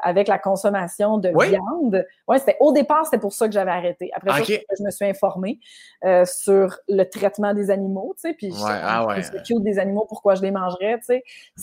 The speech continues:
Speaker 1: c'est, c'est devenu ça, mais au départ, c'était vraiment pour, euh, des problèmes de, de digestion, là, tu sais, euh,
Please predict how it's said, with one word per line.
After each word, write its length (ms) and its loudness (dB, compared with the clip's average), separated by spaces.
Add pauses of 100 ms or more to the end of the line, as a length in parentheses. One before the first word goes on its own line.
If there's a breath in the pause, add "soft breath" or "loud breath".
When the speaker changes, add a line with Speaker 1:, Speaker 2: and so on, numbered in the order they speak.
(160)
Speaker 1:
c'est, 260 2
c'est 160 -4
devenu 400 6
ça, 320 4
mais 160 0
au 80 0
départ, 320 2
c'était 180 -2
vraiment 360 -2
pour, 160 -6
euh, 180 -2
des 80 -6
problèmes 240 -4
de, 160 -4 (140)
de 60 -2
digestion, 540 -2
là, 140 -2
tu 180 -4
sais, 60 -2
euh, 60 0